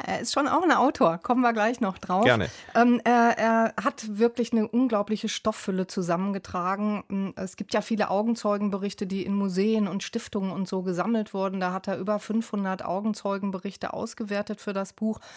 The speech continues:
Speaker 1: hat zusätzlich selber noch eine ganze Reihe von Interviews geführt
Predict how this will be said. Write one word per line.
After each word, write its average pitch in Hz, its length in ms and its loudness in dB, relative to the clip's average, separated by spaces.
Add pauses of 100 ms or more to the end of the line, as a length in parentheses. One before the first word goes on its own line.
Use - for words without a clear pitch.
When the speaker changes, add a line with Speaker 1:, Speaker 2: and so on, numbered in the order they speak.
(280)
Speaker 1:
hat 208 180 -6
zusätzlich 233 560 -2
selber 247 360 4
noch 214 140 2
eine 196 180 -2
ganze 233 420 0
Reihe 220 260 2
von 208 320 -2 (380)
Interviews 240 640 2
geführt 233 480 0